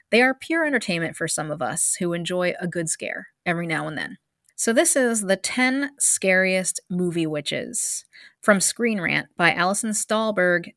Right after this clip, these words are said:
two thousand twenty. Double, double, toil and trouble. Read this list of scary witches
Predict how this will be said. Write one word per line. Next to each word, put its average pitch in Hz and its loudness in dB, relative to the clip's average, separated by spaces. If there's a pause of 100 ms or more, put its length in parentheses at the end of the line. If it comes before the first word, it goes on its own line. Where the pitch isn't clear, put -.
two 180 -2
thousand 160 -4
twenty. - -8 (760)
Double, 190 6
double, 175 2
toil 170 0
and 170 -4
trouble. 160 -4
Read 208 0
this 254 0
list 170 -2
of 170 -8
scary 156 -2
witches 160 -6